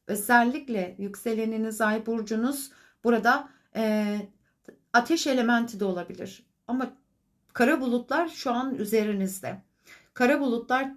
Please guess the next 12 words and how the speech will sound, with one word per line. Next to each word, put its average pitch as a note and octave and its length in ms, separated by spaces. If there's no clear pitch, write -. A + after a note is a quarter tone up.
resmen C#4 480
üzerinizde. F#3+ 880
Ve C4 300
bu F4+ 100
kara F4+ 280
bulutlar D#4+ 540
dağılacak. A#3 760
Bakın B3 300
bu C#4+ 80
kara D#4 260
bulutlar A#3+ 480
dağılacak. F#3 680